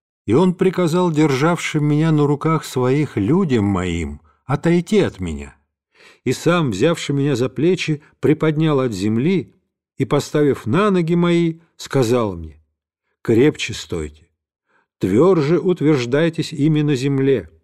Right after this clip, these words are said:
Вот так, не робейте, вы совершенно здравы теперь".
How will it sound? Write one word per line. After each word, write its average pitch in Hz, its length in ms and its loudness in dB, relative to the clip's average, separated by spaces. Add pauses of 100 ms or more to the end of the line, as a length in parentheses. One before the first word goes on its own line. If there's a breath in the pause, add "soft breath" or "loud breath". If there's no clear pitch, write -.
(300)
Вот - 280 -8
так, - 400 -4 (500)
не 113 160 0
робейте, 110 640 -2 (380)
вы - 160 2
совершенно 185 1000 0
здравы 101 640 -4
теперь". 80 460 -16